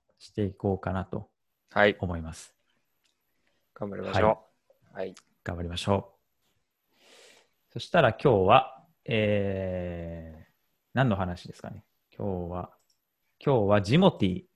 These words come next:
Speaker 2: ジモティーいきますか。
Speaker 1: 今日ジモティーすごすぎ問題を、えー、
Speaker 2: <laughs>
Speaker 1: 話したいと思います。で、
Speaker 2: はい。
Speaker 1: もうソフトウェアエンジニアというか、
Speaker 2: うん。
Speaker 1: あんまこう、ギークの話ではないんですけど、
Speaker 2: うん。
Speaker 1: まあ、ちょっとね、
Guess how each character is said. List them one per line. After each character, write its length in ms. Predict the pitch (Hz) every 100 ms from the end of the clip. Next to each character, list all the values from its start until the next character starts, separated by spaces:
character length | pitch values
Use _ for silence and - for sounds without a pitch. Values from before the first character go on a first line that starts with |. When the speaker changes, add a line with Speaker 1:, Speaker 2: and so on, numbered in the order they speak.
| _ -
Speaker 2:
ジ 100 | -
モ 100 | 131
テ 60 | 135
ィ 40 | 104
ー 60 |
い 80 | 101
き 100 | -
ま 100 | 107
す 100 | -
か。 360 | - - - _ _ _ _ _ _ _ _ _ -
Speaker 1:
今 120 | 139
日 40 | 101
ジ 120 | 143
モ 140 | 180
テ 100 | -
ィ 40 | 104
ー 20 |
す 160 | - 110
ご 140 | 127
す 160 | - 123
ぎ 160 | 117
問 260 | 110 110 98
題 200 | 87 82
を、 140 | 82 - _ _ _ _ - _ _ _ _ -
え 20 |
ー、 220 | - 92 90
Speaker 2:
<laughs> 80 | -
Speaker 1:
話 220 | 101 95
し 40 |
た 100 | -
い 80 | 90
と 100 | -
思 220 | 85 82
い 40 | 82
ま 60 | 82
す。 220 | - - _
で、 300 | 135 139 156
Speaker 2:
は 80 | -
い。 20 | 151
Speaker 1:
も 20 |
う 20 |
ソ 140 | 143 143
フ 100 | -
ト 80 |
ウ 20 | 190
ェ 120 | 190
ア 40 |
エ 60 | 180
ン 60 |
ジ 160 | 175 180
ニ 120 | 170
ア 100 | 110
と 100 | -
い 100 | 92
う 60 | 90
か、 240 | - 85 - - - - - - - - -
Speaker 2:
う 40 |
ん。 40 | 117
Speaker 1:
あ 20 |
ん 40 |
ま 400 | 135 131 - - -
こ 380 | 117 110 104 -
う、 40 | _ _ _ _ _
ギ 180 | 120 139
ー 40 | 123
ク 100 | 107
の 60 |
話 320 | 95 101 98
で 60 | 107
は 100 | 95
な 100 | 104
い 80 | 123
ん 40 |
で 80 | 107
す 120 | -
け 100 | 110
ど、 360 | 135 120 95 - _ _ _ _ _ -
Speaker 2:
う 60 |
ん。 20 |
Speaker 1:
ま 60 | 147
あ、 20 | 101 -
ち 80 | -
ょ 40 | 160
っ 80 |
と 80 | -
ね、 180 | 82 90